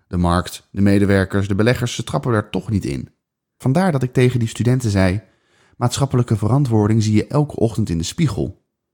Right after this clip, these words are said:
Alle andere dingen werken volgens mij niet. Maar misschien ben ik juist te romantisch en te goed van vertrouwen." In de huidige discussie wordt vaak benadrukt dat een beloningsbeleid niet voldoende financiële doelen moet bevatten.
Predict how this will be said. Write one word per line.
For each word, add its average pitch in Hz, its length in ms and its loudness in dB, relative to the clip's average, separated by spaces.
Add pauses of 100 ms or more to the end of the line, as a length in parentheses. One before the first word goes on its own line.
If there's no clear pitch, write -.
(580)
Alle - 220 2
andere 143 320 2
dingen 104 260 4
werken 90 300 2
volgens 85 280 -6
mij 80 140 -2
niet. 73 360 -6 (600)
Maar 82 140 -4
misschien 87 300 0
ben 85 180 -2
ik - 340 -6
juist 98 340 -2
te 98 60 2
romantisch 92 500 2
en 92 100 6
te 92 80 -2
goed 101 180 0
van 92 140 2
vertrouwen." 85 520 -2 (1300)
In 175 120 0
de 170 80 4
huidige 156 340 4
discussie 147 480 0
wordt 113 160 -2
vaak 165 260 -4
benadrukt 123 520 2
dat 117 100 0
een 117 140 0
beloningsbeleid 117 800 2
niet 151 180 -2
voldoende 127 340 0
financiële 104 540 0
doelen 160 240 2
moet 92 160 0
bevatten. - 420 -4